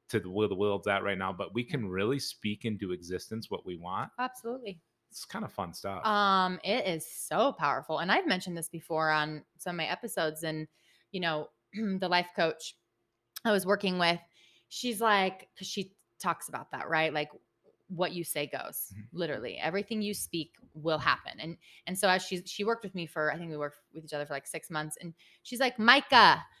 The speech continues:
Speaker 2: do you even realize when you get your mind to something, when you commit to something, it explodes. It's
Speaker 1: Mm.
Speaker 2: fire."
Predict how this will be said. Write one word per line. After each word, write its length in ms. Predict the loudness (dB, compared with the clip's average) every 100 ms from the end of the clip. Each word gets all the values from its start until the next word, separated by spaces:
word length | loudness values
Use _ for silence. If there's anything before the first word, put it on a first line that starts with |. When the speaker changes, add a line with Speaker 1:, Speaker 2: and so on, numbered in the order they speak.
| _ -8
Speaker 2:
do 100 | -2
you 160 | 6
even 360 | 8 8 4 0
realize 760 | 8 10 12 10 8 4 0 -6 _ _ _
when 200 | 0 2
you 360 | 2 4 6 6
get 120 | 6
your 160 | 4 6
mind 320 | 8 8 6
to 80 | 0
something, 440 | -2 -2 -2 -4
when 120 | 0
you 80 | -2
commit 320 | 0 2 2 0
to 60 |
something, 600 | 0 0 0 -2 -2 -2 -8 _ _
it 140 | 2 4
explodes. 1000 | 0 -2 -4 -8 -4 6 10 10 8 0 2
It's 200 | 2 2
Speaker 1:
Mm. 80 | 10
Speaker 2:
fire." 520 | 12 12 8 4 -6